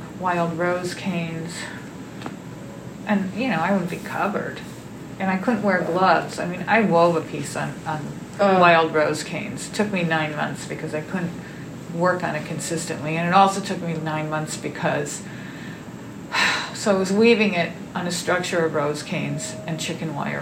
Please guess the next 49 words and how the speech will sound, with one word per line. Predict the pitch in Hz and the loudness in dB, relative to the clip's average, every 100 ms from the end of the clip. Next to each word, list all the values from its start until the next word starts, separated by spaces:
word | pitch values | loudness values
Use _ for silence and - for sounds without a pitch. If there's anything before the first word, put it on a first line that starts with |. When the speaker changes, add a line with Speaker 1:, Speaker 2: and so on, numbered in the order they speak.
| 160 | -4
Speaker 1:
and | 156 | -2
then | 156 147 139 - | -2 -4 -8 -8
with | - 160 - | -8 -8 -8
certain | - 170 165 151 | -2 -2 -2 -2
fabric. | - 160 156 151 135 - - - - - - - | 2 2 2 -2 -4 -8 -10 -10 -10 -10 -12 -8
And | 180 170 | -2 2
I | 165 | 2
was | 165 | 0
about | 160 151 147 147 | 0 2 2 0
a | |
third | - 170 160 | 0 4 4
of | 151 | 4
the | 147 | 0
way | 139 | 0
through | 139 - 147 139 | -2 -4 -2 -2
and | 135 135 | -2 -4
I | |
said, | - - | -6 -6
"This | 123 - | -6 -6
isn't | 127 101 | -8 -6
working." | 127 131 131 123 139 | -4 -4 -4 -8 -6
So | - | -6
I | - | -6
had | 139 135 | -6 -6
to, | 123 - - - - | -6 -8 -12 -12 -10
you | - | -6
know, | 131 139 - - | -6 -8 -10 0
Speaker 2:
Oh. | 214 214 202 202 - | 8 10 10 6 -4
Speaker 1:
take | - 180 | -4 -4
the | 180 | 0
whole | 175 160 | 0 2
thing | 160 147 | 0 -2
Speaker 2:
Oh, | 143 | -2
Speaker 1:
apart. | 165 139 - | 0 2 0
Speaker 2:
God. | - | 0
Speaker 1:
But, | - 123 - - - - - - - - - | -2 -4 -6 -12 -14 -14 -12 -12 -12 -12 -10
but, | 196 - | -8 -4
you | 196 | -4
know, | 165 - - - - - | -4 -4 -6 -8 -14 -12
if | - - | -12 -10
it's | - | -4
not | 196 156 | -2 2
working, | 156 160 - - | 2 2 -2 -8
it's | - - | -8 -6
not | 139 - | -6 -4
working. | 123 170 | 2 4
Speaker 2:
Yeah, | 170 165 160 160 - | 4 2 0 -4 -6
yeah. | 165 160 160 | -2 -2 -2
Speaker 1:
So. | 160 - | -4 -6